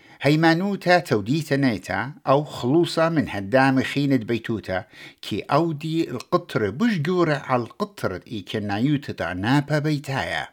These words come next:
وكتلا كل وكيوليات عنابة بيتايا إتلن ضعتا بداخي قشقي على العياذ ومرضوات أمواث ين مرضوات بريشة. إنا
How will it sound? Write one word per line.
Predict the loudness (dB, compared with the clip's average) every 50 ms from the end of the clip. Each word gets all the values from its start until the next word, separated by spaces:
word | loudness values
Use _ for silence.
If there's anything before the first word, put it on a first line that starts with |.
| _ _ _ _ _ _ _ _ _ _ _ _ _ _ _
وكتلا | -6 0 0 0 0 0 0 2 2 2 2
كل | 0 -2 -4 -4 -2 0 0 0
وكيوليات | 0 -2 -4 -8 -8 -4 -2 -2 0 0 0 2 2 2 2 0 -4 -6
عنابة | -4 -2 0 2 4 4 2 2 2 0 0
بيتايا | 0 0 -2 -4 -4 -2 -2 0 2 2 2 2 0 0 0 -2
إتلن | -2 -2 -4 -6 -6 -4 -4 -6 -2
ضعتا | -2 -2 -2 -2 -4 -2 0 0 0 -2 -4 -10 -18 -20 -20 -8 -2
بداخي | 0 0 0 2 2 4 4 4 0 -2 -4 -6 -6 -6 -2
قشقي | -2 -2 -2 -2 -4 -4 -4 -4
على | -2 -2 -4 -4
العياذ | -4 -4 -6 -4 0 2 2 2 2 0 -2 -6
ومرضوات | -6 -6 -6 -6 -6 -6 -4 -4 -4 0 2 2 2 2 0 -4 -10 -8 -8
أمواث | -8 -6 -2 0 2 2 2 0 -2 -4 -4 -4 -4 -6 -14 -20 -20 -20 -20 -20 -20 -20 -20 -12 -4
ين | 0 2 4 4 4 4 2 2
مرضوات | 2 2 2 0 0 -2 0 4 4 4 4 4 0 -2 -2 -2
بريشة. | -4 -4 -4 -4 -4 -4 -4 -4 -4 -6 -10 _ _ _ _ _ _ _ _ _ _ _ -8 _
إنا | 2 2 4 2 0 0